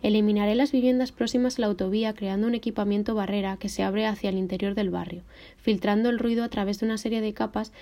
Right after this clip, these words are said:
que hacen que en el interior del barrio y en el interior del edificio sea más confortable la vida. En este edificio propongo actividades para las personas mayores y para las personas más jóvenes. Un lugar que integre socialmente a todas las personas de distintas edades,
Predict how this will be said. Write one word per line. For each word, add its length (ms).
que 100
hacen 320
que 80
en 60
el 120
interior 320
del 140
barrio 240
y 40
en 60
el 100
interior 280
del 140
edificio 580
sea 180
más 160
confortable 560
la 140
vida. 300
En 120
este 180
edificio 580
propongo 360
actividades 500
para 140
las 140
personas 360
mayores 420
y 60
para 160
las 140
personas 360
más 200
jóvenes. 500
Un 200
lugar 360
que 80
integre 380
socialmente 640
a 100
todas 160
las 120
personas 400
de 60
distintas 500
edades, 440